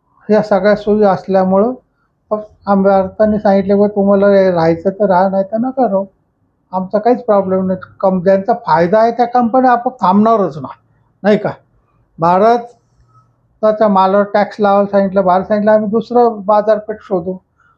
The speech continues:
मग आपण शोधायला सुरुवात केलेलीच आहे. आपण साऊथ आफ्रिका, म्हणजे जे स-, आफ्रिका खंड आहे, तिथल्या अनेक देशांच्या बाजारपेठामध्ये आपला माल सोडायला सुरुवात केली. ऑस्ट्रेलिया आपल्याला मोठ्या प्रमाणामध्ये या बाबतीमध्ये आयात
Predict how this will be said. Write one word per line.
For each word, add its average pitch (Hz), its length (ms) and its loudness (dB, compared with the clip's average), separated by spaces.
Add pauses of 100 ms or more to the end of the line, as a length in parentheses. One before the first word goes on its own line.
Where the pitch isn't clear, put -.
(200)
मग 208 80 0
आपण 208 220 0
शोधायला 247 360 2
सुरुवात 233 300 2
केलेलीच 254 600 0
आहे. 190 200 -2 (1080)
आपण 202 220 -2
साऊथ 202 360 0
आफ्रिका, 185 540 0
म्हणजे 175 320 -4
जे 175 160 0
स-, 165 140 -6
आफ्रिका 170 720 -4
खंड 170 260 0
आहे, 139 360 -4 (840)
तिथल्या 190 340 2
अनेक 190 360 0
देशांच्या 196 460 0
बाजारपेठामध्ये 170 920 -2
आपला 165 260 -2
माल 156 240 -2
सोडायला 147 480 -2
सुरुवात 151 380 -6
केली. - 380 -10 (1200)
ऑस्ट्रेलिया 196 640 2
आपल्याला 185 680 0
मोठ्या 185 300 0
प्रमाणामध्ये 165 840 -2
या 165 140 4
बाबतीमध्ये 156 640 -2
आयात 160 300 2